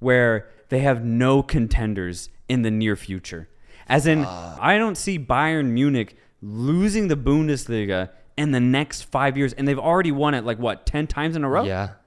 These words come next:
Speaker 2: yeah.
Speaker 1: I think
Speaker 2: it's
Speaker 1: they've, I
Speaker 2: ten.
Speaker 1: think they've won
Speaker 2: They
Speaker 1: it
Speaker 2: reached it, they
Speaker 1: ten
Speaker 2: reached
Speaker 1: in a
Speaker 2: ten.
Speaker 1: row already. The last team to win it was maybe Dortmund. Honestly, I don't remember. It was Dortmund 'cause
Speaker 2: It was.
Speaker 1: Klopp, Klopp did it, but almost did it with the Champions League, but couldn't.
Speaker 2: I know Stuttgart won it with Pablo Pardo in two thousand six or some
Speaker 1: <laughs> Exactly.
Speaker 2: shit,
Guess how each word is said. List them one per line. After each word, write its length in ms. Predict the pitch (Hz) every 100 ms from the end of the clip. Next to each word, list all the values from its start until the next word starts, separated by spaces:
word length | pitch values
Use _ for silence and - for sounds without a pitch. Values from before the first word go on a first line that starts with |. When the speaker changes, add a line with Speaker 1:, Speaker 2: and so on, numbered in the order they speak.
| _ _
Speaker 2:
yeah. 260 | 180 185 135
Speaker 1:
I 100 | 120
think 100 | 139
Speaker 2:
it's 100 | 196
Speaker 1:
they've, 120 | 180 170
I 40 |
Speaker 2:
ten. 80 | 170
Speaker 1:
think 120 | 208
they've 140 | 190
won 120 | 170 180
Speaker 2:
They 80 |
Speaker 1:
it 40 | 135
Speaker 2:
reached 100 | 127
it, 20 |
they 60 | 139
Speaker 1:
ten 120 | 190 240
Speaker 2:
reached 60 |
Speaker 1:
in 60 | 262
a 60 | 254
Speaker 2:
ten. 80 | 214
Speaker 1:
row 160 | 208
already. 420 | 208 175 123 120 - - - -
The 100 | 123
last 400 | 135 165 190 -
team 180 | 202
to 80 | 180
win 160 | 147 170
it 200 | 139 120
was 180 | 123 110 - 113
maybe 680 | 104 - 180 262 302 349 349 -
Dortmund. 460 | 359 381 - 381 175
Honestly, 300 | 196 - 139
I 20 |
don't 180 | 139 147
remember. 460 | 113 131 185 113 - - 208
It 140 | 196
was 200 | 247 269
Dortmund 320 | 175 147 135
'cause 120 | - 151
Speaker 2:
It 40 |
was. 80 | 113
Speaker 1:
Klopp, 300 | 180 180 -
Klopp 240 | 180 170
did 140 | 135 165
it, 160 | 127
but 160 | 131 110 - -
almost 320 | 147 180 185 156
did 80 |
it 20 | 135
with 80 |
the 60 | 117
Champions 280 | 156 151 123
League, 100 | 107
but 120 | 101
couldn't. 320 | - 113 95 - -
Speaker 2:
I 40 | 127
know 80 | 135
Stuttgart 680 | - - 185 - 113 110
won 160 | 117 117
it 80 | 104
with 260 | 98 -
Pablo 220 | 120 120 110
Pardo 400 | - 127 117 104
in 100 | 95
two 60 |
thousand 260 | 113 95 92
six 480 | - 226 220 147 -
or 80 |
some 20 | 135
Speaker 1:
<laughs> 60 |
Exactly. 460 | 147 156 175 175 113
Speaker 2:
shit, 240 | 101 104